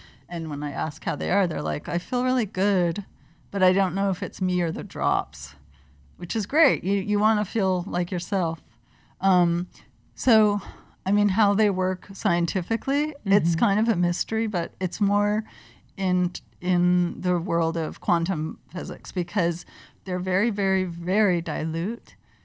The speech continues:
Speaker 1: So similar to homeopathy. Um, so I'm a home-, homeopath as well. And,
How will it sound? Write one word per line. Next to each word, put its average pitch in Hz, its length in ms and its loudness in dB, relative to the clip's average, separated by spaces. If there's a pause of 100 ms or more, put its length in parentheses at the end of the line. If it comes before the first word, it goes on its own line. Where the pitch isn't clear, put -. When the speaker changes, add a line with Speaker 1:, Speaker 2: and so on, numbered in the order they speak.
(160)
Speaker 1:
So 185 560 4 (920)
similar 214 380 2
to 196 100 4
homeopathy. 170 960 0
Um, 160 600 -2 (100)
so 175 320 0
I'm 180 180 2
a 175 80 4
home-, 165 420 0 (200)
homeopath 165 580 -4
as - 140 -10
well. 165 420 -2
And, 160 340 -2